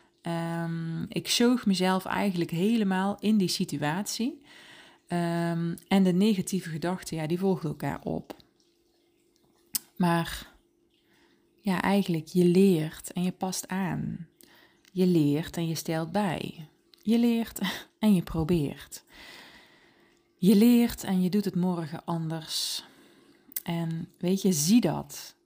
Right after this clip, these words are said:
Zie het, zie, eh, zie die situatie, eh, die gebeurtenissen en doe een stap terug. Ik,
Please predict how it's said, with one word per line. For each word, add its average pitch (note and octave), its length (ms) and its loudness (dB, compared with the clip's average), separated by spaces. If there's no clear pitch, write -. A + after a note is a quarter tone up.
Zie F#3 380 4
het, A#3+ 340 -2
zie, A#3+ 360 -4
eh, - 100 -12
zie F#3 240 0
die F3+ 220 0
situatie, E3+ 1000 -4
eh, D#3+ 200 -6
die D#3+ 180 -6
gebeurtenissen E3+ 840 -2
en E3 140 -4
doe F#3+ 140 2
een F3 80 2
stap - 320 -4
terug. - 500 -10
Ik, - 400 -4